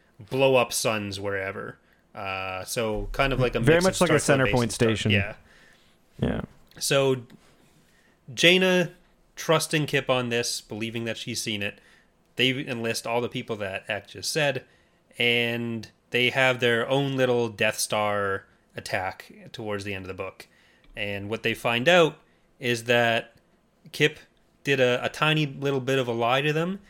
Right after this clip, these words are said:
Speaker 1: and rather than blowing up a super weapon, what they've blown up is a replacement world ship, which is essentially a huge Yuuzhan Vong civilian craft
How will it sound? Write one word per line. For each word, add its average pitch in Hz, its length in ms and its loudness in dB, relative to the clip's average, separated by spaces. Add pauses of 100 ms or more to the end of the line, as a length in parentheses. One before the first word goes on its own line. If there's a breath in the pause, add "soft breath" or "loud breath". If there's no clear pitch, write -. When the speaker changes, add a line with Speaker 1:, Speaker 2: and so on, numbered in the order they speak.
(240 soft breath)
Speaker 1:
and 120 220 -4
rather 131 280 2
than 117 280 -4
blowing 113 400 -2
up 113 220 -4 (120)
a 110 220 -2
super 226 340 -2
weapon, 120 300 0
what 120 160 -4
they've 120 200 -2
blown 135 240 0
up 123 220 0
is 113 180 -6
a 110 80 -4
replacement 107 540 -6
world 131 280 0
ship, - 300 -8 (380 soft breath)
which 120 220 -6
is 113 220 -2
essentially 170 500 0
a 113 160 0 (420)
huge 147 760 -2
Yuuzhan 123 420 -2
Vong 107 480 -2
civilian 117 520 -2
craft 98 420 -10